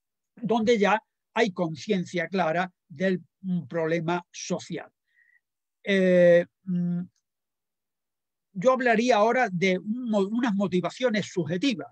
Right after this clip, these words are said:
¿no? Por ejemplo, eh, mm, voy a, a, a citar a, eh, a Lavater, ¿eh? Un,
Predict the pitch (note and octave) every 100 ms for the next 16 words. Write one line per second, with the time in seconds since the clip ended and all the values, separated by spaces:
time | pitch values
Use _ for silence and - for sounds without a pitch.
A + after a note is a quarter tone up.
0 | - A#3+ _ _ _ D#3+ D3+ G3 G#3 -
1 | - _ _ _ _ - F#3 F3+ F3 F3
2 | E3+ - E3 E3 E3 E3 E3 D#3+ D#3+ F3
3 | - - D#3+ G3 B3 A#3+ A3+ G3+ F#3 F3+
4 | - F#3 F3 - G3 G#3 G3+ A3 - F#3+
5 | G3+ G#3+ A3+ _ _ _ F#3+ F3 F3 F3
6 | E3+ E3 D#3+ D3 - _ _ _ _ _
7 | _ _ _ _ _ _ _ _ _ _
8 | _ E3+ F3+ F3+ C#3+ A#3 A3 G#3+ - E3+
9 | C#4 _ _ _ _ _ - F3+ E3 D#3